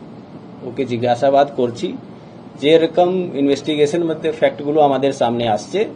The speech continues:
সেভাবে ওনাকে জিজ্ঞাসাবাদ করা হচ্ছে এবং যদি ওনার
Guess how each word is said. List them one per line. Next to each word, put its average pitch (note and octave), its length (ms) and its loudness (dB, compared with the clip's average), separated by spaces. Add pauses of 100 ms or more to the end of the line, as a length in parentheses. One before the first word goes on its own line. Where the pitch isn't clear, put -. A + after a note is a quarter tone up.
(520)
সেভাবে F#3+ 360 4
ওনাকে F#3 300 2
জিজ্ঞাসাবাদ E3 540 2
করা D3+ 180 4
হচ্ছে E3 440 -2
এবং G3+ 380 0 (240)
যদি F#3+ 320 0
ওনার E3+ 320 6